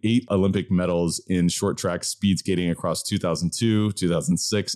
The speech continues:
and twenty ten Winter Games. Following the Vancouver twenty ten Olympic Games, Apolo took his understanding of sports psychology and his personal experience with success and setbacks to develop a resilient and mission-driven approach to life.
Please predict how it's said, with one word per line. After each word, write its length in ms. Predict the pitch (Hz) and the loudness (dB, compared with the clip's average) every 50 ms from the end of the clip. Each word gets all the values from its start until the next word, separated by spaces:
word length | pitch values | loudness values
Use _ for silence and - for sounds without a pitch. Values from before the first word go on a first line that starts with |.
| - 92 | -4 -2
and 200 | 92 90 90 - | 2 2 2 2
twenty 240 | - 98 92 87 87 | 0 0 0 0 -2
ten 240 | - 95 90 85 82 | -2 -2 0 0 0
Winter 360 | 82 82 80 82 80 - - - 82 | 0 0 0 -2 -2 -4 -6 -6 -6
Games. 420 | 82 76 73 71 69 - - - - _ - - - - _ _ - - | -4 -4 -4 -4 -4 -6 -8 -12 -12 _ -20 -20 -20 -20 _ _ -8 -4
Following 260 | 120 131 147 151 143 | 0 2 2 4 4
the 220 | 127 120 107 - - | 4 4 2 0 -2
Vancouver 680 | 107 98 85 87 104 113 117 110 117 123 110 104 110 104 | -2 -2 -2 0 0 0 0 2 2 0 0 2 0 -2
twenty 300 | - 113 107 107 104 98 | 0 0 0 0 0 0
ten 420 | - - 101 95 95 92 95 - - | -2 -2 -2 0 2 0 0 0 -2
Olympic 320 | 90 95 92 92 101 90 | -2 0 0 0 0 0
Games, 680 | 95 113 117 113 113 110 104 - - - - - - _ _ - | 0 0 0 2 2 2 2 0 -2 -8 -18 -20 -20 _ _ -10
Apolo 580 | - 101 131 131 139 139 135 135 131 113 - - _ _ _ | -6 -4 -2 0 0 0 0 2 0 0 -2 -4 _ _ _
took 240 | - 135 139 - - | -4 -4 -4 0 2
his 220 | 143 120 110 - | 2 2 2 0
understanding 640 | - 113 113 107 110 104 - - 107 104 107 107 101 | 0 2 2 2 2 0 0 -2 0 0 2 2 2
of 80 | 90 | 0
sports 340 | - - - 107 107 101 - | -2 -2 -4 -4 -2 -2 -2
psychology 520 | - 95 90 - 98 92 95 95 90 92 92 | -2 -2 -2 -2 -2 0 0 0 0 2 2
and 80 | 90 | 2
his 100 | 85 - - | 0 0 -2
personal 380 | - 113 104 - - 107 98 | -2 -2 -2 0 0 0 0
experience 500 | 90 - - - 92 90 87 87 85 - | 0 -2 -2 -2 -2 0 0 0 -2 -2
with 160 | 98 90 - | -2 -4 -2
success 520 | - - 95 - - - 95 95 92 - - | -2 -6 -6 -4 -2 0 0 0 0 0 -2
and 100 | 87 - | -4 -2
setbacks 580 | - 87 - - 90 82 78 76 - - - - _ _ _ _ _ _ _ _ - | -2 -4 -4 -4 -4 -6 -6 -6 -8 -10 -10 -12 _ _ _ _ _ _ _ _ -4
to 200 | - 120 117 113 | 0 2 4 4
develop 400 | 101 87 104 92 101 104 104 101 | 4 2 2 2 2 0 0 0
a 120 | 107 101 95 | 0 2 2
resilient 580 | 90 90 87 76 80 98 107 123 127 131 117 - | 2 2 0 0 0 0 2 2 2 0 0 0
and 200 | 95 98 95 92 | 0 2 4 4
mission-driven 580 | 95 104 - - 110 98 92 98 87 101 98 - - | 4 2 2 2 2 2 2 0 0 -2 -4 -4 -6
approach 360 | - - 95 87 82 - - | -6 -2 -2 -2 -2 -2 -4
to 60 | 90 | -2
life. 340 | 85 101 104 101 - - | -2 -2 -2 -4 -6 -10